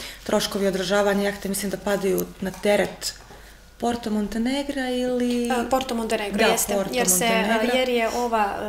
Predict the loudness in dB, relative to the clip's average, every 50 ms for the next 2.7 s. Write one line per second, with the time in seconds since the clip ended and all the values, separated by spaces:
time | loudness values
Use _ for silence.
0 | -6 -6 -2 0 2 2 2 2 0 0 2 2 2 2 2 0 2 2 2 2
1 | 0 -2 -2 0 0 0 0 -2 -2 -4 -4 -2 -2 0 0 -2 -2 -2 -2 0
2 | -2 -2 0 2 2 2 2 0 -2 -2 -2 -2 -4 -6